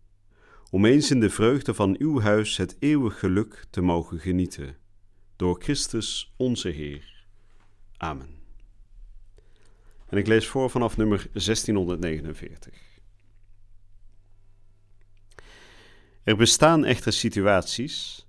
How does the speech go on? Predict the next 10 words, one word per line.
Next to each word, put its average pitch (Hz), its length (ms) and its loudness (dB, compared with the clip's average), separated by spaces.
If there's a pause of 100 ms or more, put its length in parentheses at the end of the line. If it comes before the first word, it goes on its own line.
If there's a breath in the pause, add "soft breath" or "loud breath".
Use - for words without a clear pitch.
(420)
waarin 98 260 4
het 104 200 2
echtelijk 117 600 -2
samenleven 90 920 0
om 104 280 0
uiteenlopende 104 880 0
redenen 98 600 0
praktisch - 680 -2
onmogelijk 95 580 0
wordt. - 440 -12